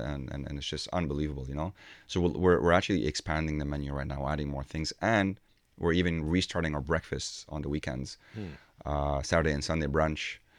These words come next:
Speaker 1: which I'm working on also getting a D J for this summer, but that's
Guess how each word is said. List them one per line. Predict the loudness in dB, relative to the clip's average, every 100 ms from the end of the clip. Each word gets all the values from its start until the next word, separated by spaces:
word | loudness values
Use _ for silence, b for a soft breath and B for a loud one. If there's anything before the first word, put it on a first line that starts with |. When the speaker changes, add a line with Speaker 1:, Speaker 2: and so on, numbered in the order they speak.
| b b b
Speaker 1:
which | 0 0 2 0
I'm | 0
working | 0 0 -2
on | -2
also | -2 -2
getting | -4 -4
a | -4
D | -6
J | -6 -10
for | -10 -10 -10 -10
this | -10
summer, | -8 -8
but | -6
that's | -8 -8 -10